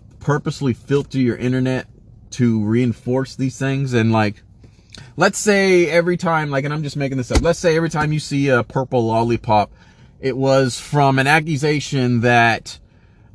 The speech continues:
uh, that is going around town that you have a weird kink where you stick lollipops in your butt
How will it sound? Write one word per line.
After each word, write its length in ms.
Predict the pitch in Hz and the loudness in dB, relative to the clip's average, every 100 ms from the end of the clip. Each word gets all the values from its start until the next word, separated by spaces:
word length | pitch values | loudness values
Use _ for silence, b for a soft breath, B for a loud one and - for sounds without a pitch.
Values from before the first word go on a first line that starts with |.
| - | 2
uh, 600 | 117 113 110 107 104 101 - - | 4 6 6 4 2 0 -8 -14
that 300 | 135 127 120 - - | 0 4 4 0 -6
is 160 | 135 | -4
going 300 | 110 143 143 | 0 0 0
around 320 | 135 135 131 | -2 -2 -4
town 400 | 120 131 123 117 | -2 0 2 2
that 280 | 110 113 110 - - b b b b b b | 2 2 2 -2 -20 b b b b b b
you 420 | 98 98 135 175 | -8 0 4 6
have 160 | 170 156 | 6 4
a 80 | 143 | 2
weird 380 | 135 147 151 | 0 0 -2
kink 340 | - 147 135 123 | -4 -4 -4 -4
where 140 | 127 | -2
you 140 | 123 120 | 0 -2
stick 320 | - 135 123 | -2 -4 -2
lollipops 680 | 120 139 180 151 139 123 - | 2 4 4 2 0 -2 -2
in 100 | 120 | -2
your 120 | 110 | -2
butt 400 | 90 139 160 113 | -2 0 0 -2